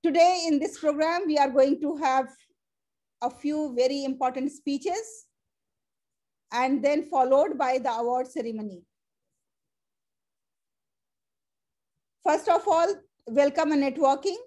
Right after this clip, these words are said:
Networking is already done and welcome I am doing right now. And then Doctor Mahesh Abhyankar is going to deliver a speech on health well-being during post-covid. Doctor Ambrose from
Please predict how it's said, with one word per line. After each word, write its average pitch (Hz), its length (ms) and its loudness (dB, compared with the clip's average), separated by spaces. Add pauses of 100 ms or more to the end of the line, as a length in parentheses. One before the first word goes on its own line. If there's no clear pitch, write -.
(340)
Networking 269 480 0
is 339 80 -2
already 269 360 2
done 294 380 -2
and 247 140 -2
welcome 254 320 -2
I 254 100 -2
am 269 120 -2
doing 277 220 -2
right 254 260 0
now. 262 220 -4 (1300)
And 269 300 0
then 320 360 0 (1700)
Doctor 269 300 0
Mahesh 320 600 0
Abhyankar 277 460 -2
is 294 180 -4
going 262 360 0
to 277 80 -6
deliver 262 360 -2
a 254 100 0
speech 277 480 -6
on 247 180 -2
health 254 300 -4
well-being 247 480 -2
during 247 260 -4
post-covid. 247 580 -2 (760)
Doctor 269 320 2
Ambrose 285 500 2
from 277 300 -2